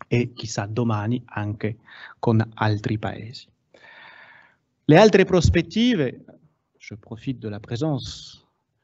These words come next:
de la présidence de la F D C au nom de son vice-président, mon,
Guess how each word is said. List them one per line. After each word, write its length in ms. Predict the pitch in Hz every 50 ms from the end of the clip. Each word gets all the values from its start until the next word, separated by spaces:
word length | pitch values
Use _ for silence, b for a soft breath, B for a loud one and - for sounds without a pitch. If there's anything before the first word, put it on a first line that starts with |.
| _ _ _ _ _ _
de 60 | -
la 100 | 107 104
présidence 920 | 101 - - 165 147 143 165 151 214 226 190 127 - - - - - - - -
de 100 | - 113
la 180 | 104 107 107 107
F 80 | 101
D 140 | 107 120 120
C 260 | 117 - 190 190 147
au 100 | 113 110
nom 200 | 110 117 117 117
de 80 | 98 98
son 220 | 92 - - 98
vice-président, 680 | 92 101 - - - - 110 107 110 120 131 156 160
mon, 260 | 139 107 104 98 -